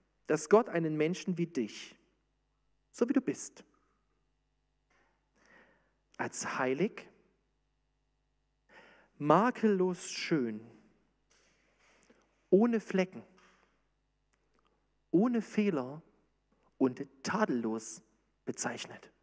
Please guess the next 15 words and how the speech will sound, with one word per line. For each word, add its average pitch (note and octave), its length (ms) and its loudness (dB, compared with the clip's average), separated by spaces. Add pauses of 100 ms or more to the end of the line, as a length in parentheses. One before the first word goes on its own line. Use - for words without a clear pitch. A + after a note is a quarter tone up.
(2500)
Wie C4 120 4
realistisch B2+ 560 2
ist - 320 -6
das? - 260 -10 (1500)
Unrealistisch, C3+ 680 4
so D3 80 8
bin B3+ 160 10
ich C#4+ 100 2
doch C#3 120 -2
nicht, B2 240 -6
aber - 120 4
trotzdem C3 280 2
macht F3+ 200 -6
er - 120 -8
es. - 240 -12